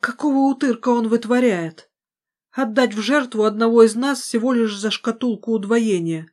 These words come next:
Ума совсем нет, или как?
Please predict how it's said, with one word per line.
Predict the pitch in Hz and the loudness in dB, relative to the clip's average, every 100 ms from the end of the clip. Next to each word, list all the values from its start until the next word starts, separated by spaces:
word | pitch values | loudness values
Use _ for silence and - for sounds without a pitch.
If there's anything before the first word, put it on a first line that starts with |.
| _ _ _ _ | _ _ _ _
Ума | 359 370 320 208 | 2 2 4 0
совсем | - 202 - 214 202 | -2 -6 -2 0 0
нет, | 202 196 294 | 0 0 2
или | 277 285 | 0 0
как? | 254 190 - - | -2 -2 -4 -16